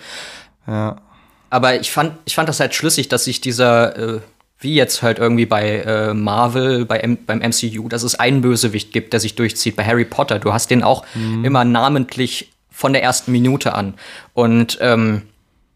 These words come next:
Speaker 2: ja, also ich, ich find das eigentlich ganz
Speaker 1: Nur mit dem
Speaker 2: praktisch,
Speaker 1: Unterschied,
Speaker 2: dass es
Speaker 1: dass bei, bei Harry Potter nicht erst bei Feuerkelch angefangen hat und zwanzig Jahre später den ersten Film gedreht.
Speaker 2: Ja.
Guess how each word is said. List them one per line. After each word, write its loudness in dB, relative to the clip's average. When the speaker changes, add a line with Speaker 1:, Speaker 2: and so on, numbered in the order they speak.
Speaker 2:
ja, 6
also 0
ich, -4
ich -14
find -2
das -4
eigentlich -2
ganz 2
Speaker 1:
Nur 6
mit 6
dem 4
Speaker 2:
praktisch, 4
Speaker 1:
Unterschied, 2
Speaker 2:
dass -
es 0
Speaker 1:
dass -12
bei, 6
bei 4
Harry 6
Potter 2
nicht 0
erst 0
bei 4
Feuerkelch 2
angefangen 2
hat 2
und 2
zwanzig 2
Jahre 4
später 2
den 0
ersten 0
Film 2
gedreht. -2
Speaker 2:
Ja. 2